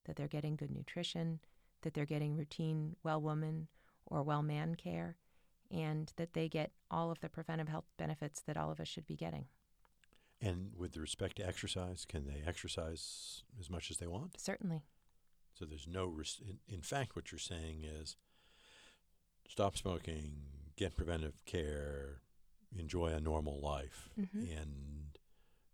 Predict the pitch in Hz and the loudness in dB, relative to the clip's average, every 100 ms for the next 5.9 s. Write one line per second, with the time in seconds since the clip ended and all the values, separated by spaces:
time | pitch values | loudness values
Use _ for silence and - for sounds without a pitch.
0 | - 95 - 90 82 - 95 - 98 82 | -4 -2 2 4 4 4 4 4 0 -2
1 | 73 73 82 85 - 92 87 90 107 143 | -2 2 2 2 0 4 6 6 4 2
2 | - - - - 214 226 - - _ _ | -2 -12 -18 -4 -4 -2 -8 -20 _ _
3 | - _ 220 185 175 - - - - - | -20 _ -6 -6 -10 -18 -20 -20 -20 -20
4 | - _ - - - - 82 - - - | -20 _ -20 -16 4 6 6 4 -18 -10
5 | 113 123 110 107 - 120 101 95 90 | 0 4 6 4 6 8 10 10 6